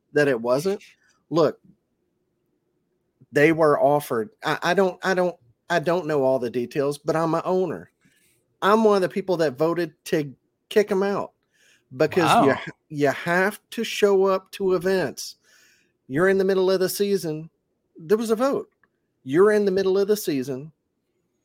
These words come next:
Speaker 1: and you're not out of the playoffs, and you decide you're still technically not out of the playoffs. They still could have made it, and they said, "We're not going to fish this event." You can't. How, you're not,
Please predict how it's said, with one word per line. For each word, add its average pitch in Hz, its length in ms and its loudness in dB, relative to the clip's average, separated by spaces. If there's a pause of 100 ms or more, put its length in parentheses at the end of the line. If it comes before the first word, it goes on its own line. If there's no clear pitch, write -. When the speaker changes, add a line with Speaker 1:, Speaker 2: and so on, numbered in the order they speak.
(1300)
Speaker 1:
and 151 200 0
you're 151 140 2
not 170 320 -2
out 185 200 -2
of 190 80 0
the 185 80 -2
playoffs, 147 720 -2
and 143 160 -4
you 143 120 -2
decide 143 600 -4 (240)
you're 156 220 -2
still 220 340 -6 (100)
technically 214 560 -4
not 175 240 -4
out 165 160 -4
of 160 80 -6
the - 60 -12
playoffs. 170 400 -8 (300)
They 160 120 2
still 202 360 0
could 202 180 -4
have 185 80 -4
made 175 240 -2
it, 127 120 -4
and 170 100 -6
they 156 100 -2
said, 147 320 -4 (380)
"We're 214 100 2
not 208 140 4
going 170 200 0
to - 60 -14
fish 151 200 -4
this 135 160 0
event." 117 360 -6 (1900)
You 170 220 -14
can't. 240 440 -6
How, 202 200 0 (400)
you're 196 200 4
not, 214 260 2